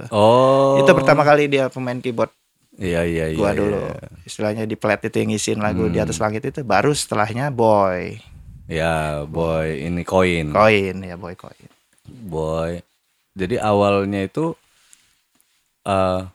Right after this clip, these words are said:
Speaker 1: Di Atas Langit lagu pertama yang direkam di Flat.
Speaker 2: Iya.
Speaker 1: Di Atas
Speaker 2: Yang lagu
Speaker 1: Langit.
Speaker 2: pertama di Flat itu ya lagu Di Atas
Speaker 1: Di Atas
Speaker 2: Langit itu.
Speaker 1: Langit. Terus personil awalnya lo, Deska, Hardian,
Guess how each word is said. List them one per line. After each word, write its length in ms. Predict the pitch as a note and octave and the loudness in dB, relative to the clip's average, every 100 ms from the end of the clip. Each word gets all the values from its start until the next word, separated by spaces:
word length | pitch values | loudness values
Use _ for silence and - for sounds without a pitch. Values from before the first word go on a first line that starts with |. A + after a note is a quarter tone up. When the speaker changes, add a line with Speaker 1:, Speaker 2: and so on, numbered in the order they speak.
| _ _ _ | _ _ _
Speaker 1:
Di 120 | G2 | -4
Atas 220 | G2 A#2 | -2 2
Langit 360 | A2 G#2+ C3 D3 | 4 4 4 2
lagu 220 | A2+ G#2 | 0 0
pertama 420 | - - G2+ G2+ | -6 -2 0 0
yang 160 | G2+ G2+ | -2 -2
direkam 320 | G2 G2+ G2 | -2 -2 -2
di 80 | G2+ | -2
Flat. 300 | - F#2+ D#2 - - _ _ _ | -2 -2 -2 -6 -20 _ _ _
Speaker 2:
Iya. 380 | D3+ D3+ G#2 G2 _ _ _ _ _ | 4 6 4 -8 _ _ _ _ _
Speaker 1:
Di 220 | G#2+ E2 | -14 -6
Atas 40 | A#2+ | -4
Speaker 2:
Yang 100 | B2 | -2
lagu 220 | A#2+ B2 | -2 -4
Speaker 1:
Langit. 100 | E2+ | -8
Speaker 2:
pertama 400 | - - C3 C3 B2+ B2+ B2 | -6 -4 -2 -2 -2 -2 -4
di 120 | B2 | -4
Flat 240 | B2+ C3 B2+ | -6 -6 -6
itu 140 | - | -6
ya 80 | F#3 | -4
lagu 220 | B2+ A#2+ | -2 -4
Di 80 | A#2+ | -4
Atas 180 | A2+ A#2 | -6 -2
Speaker 1:
Di 80 | |
Atas 160 | A2+ A2+ | -2 -2
Speaker 2:
Langit 40 | E2 E2 E2 | -2 -4 -2
itu. 140 | E2+ D#2+ | -6 -6
Speaker 1:
Langit. 0 | E2 _ G2+ _ _ | -10 _ -20 _ _
Terus 280 | - A2 - | -6 -6 -4
personil 480 | G#2 - F#2 F#2+ | -8 -2 -2 -2
awalnya 560 | D#2+ F2+ F#2 F#2 G#2 B2 | -2 0 0 0 -2 -4
lo, 720 | F#2+ F2+ F2+ G#2 C3+ D#3 C3+ | -4 -2 2 2 2 0 -6
Deska, 720 | - F2+ F2+ - G#2 A#2 D3 - | -4 -4 -4 -4 -2 0 -2 -4
Hardian, 1000 | G2 F#2 F#2 F#2 F2+ F#2 A2 C#3 D3 | -4 -4 -4 -6 -4 -2 -2 -4 -8